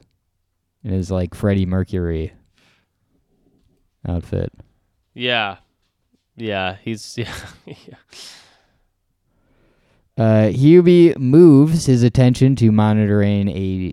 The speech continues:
Speaker 1: drive-in cinema. Hubie's old classmates Lester and Mary Hennessy, uh, and Scare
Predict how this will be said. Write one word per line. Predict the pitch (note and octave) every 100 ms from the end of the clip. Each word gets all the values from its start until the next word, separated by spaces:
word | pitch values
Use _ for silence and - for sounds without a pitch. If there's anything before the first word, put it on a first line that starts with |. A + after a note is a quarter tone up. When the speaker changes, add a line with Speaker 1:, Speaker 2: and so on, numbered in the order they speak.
| -
Speaker 1:
drive-in | G2 G2+ A2+ D3+ F3+ F#3 D3
cinema. | - F3 D#3 F#2 D2+ - _ _ _ _ _
Hubie's | C#3+ C#3+ C#3+ B2+
old | C3 C#3 B2+
classmates | - C3 B2+ - B2 A#2
Lester | G#2+ A2+ A#2+ - B2+
and | A#2+ A2
Mary | A2 A2+ A2
Hennessy, | G2 A#2 A2 - G#2 G#2 G#2+ - _ _ _ _ _ _ _ _ _ _ _ _ _ _ _ -
uh, | G#2 G2 G2 G2 -
and | G#2+ G2
Scare | - - - A2 C3+ D#3+ D#3+